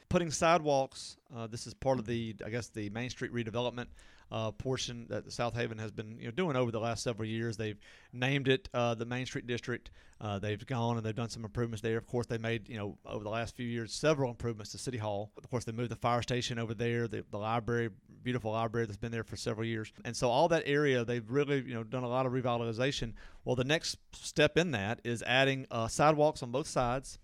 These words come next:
of what they call Main Street, A K A State Line Road, from fifty-one to Northwest Drive, which Northwest Drive is the name of the road that takes you to City Hall, and then all the way up both sides of the road to City Hall, leading to Saucier Park,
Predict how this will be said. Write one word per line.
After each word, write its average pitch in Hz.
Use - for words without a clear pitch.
of 123
what 117
they 123
call 143
Main 123
Street, 127
A 123
K 120
A -
State 120
Line 131
Road, 101
from 165
fifty-one 165
to 131
Northwest 147
Drive, 110
which 113
Northwest 127
Drive 117
is 110
the 120
name 113
of 110
the 113
road 113
that -
takes -
you 110
to 156
City 120
Hall, 87
and 120
then 123
all 151
the 175
way 147
up 147
both 117
sides 131
of 156
the 151
road 104
to 120
City 139
Hall, 135
leading 143
to 117
Saucier 139
Park, 131